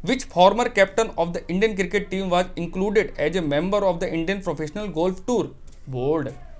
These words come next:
वेरी इंपॉर्टेंट क्वेश्चन करंट अफेयर का, और ये क्वेश्चन रिसेंटली भी करंट अफेयर का है और already रेलवे का एनटीपीसी एग्जाम पूछा भी जा चुका है, और ये मार्च का ही करंट अफेयर क्वेश्चन है और रेलवे ने पूछ भी लिया सवाल को,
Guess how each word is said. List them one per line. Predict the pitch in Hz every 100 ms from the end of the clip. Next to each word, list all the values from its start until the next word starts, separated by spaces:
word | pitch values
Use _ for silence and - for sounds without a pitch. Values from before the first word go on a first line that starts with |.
| - 127
वेरी | 131 180
इंपॉर्टेंट | 185 196
क्वेश्चन | 190 190 226
करंट | 190 190
अफेयर | 185 196
का, | 233
और | - 170
ये |
क्वेश्चन | 170 185
रिसेंटली | 175 156 175 196
भी | 196
करंट | 190 180
अफेयर | 185 226
का | 226
है | 190 135
और | - 160
already | 156 165 190 156 147
रेलवे | 151 165
का | 170
एनटीपीसी | 160 165 165
एग्जाम | 156 175
पूछा | 160 190
भी | 175
जा | 143
चुका | 127 117
है, | 113 110
और | 151
ये | 175
मार्च | 151 151
का | 185
ही |
करंट | 190 170
अफेयर | 170 170
क्वेश्चन | 160 131 165
है |
और | 185
रेलवे | 151 160
ने | 165
पूछ | 160 170
भी | 160
लिया | 143
सवाल | 131 127 117
को, | 120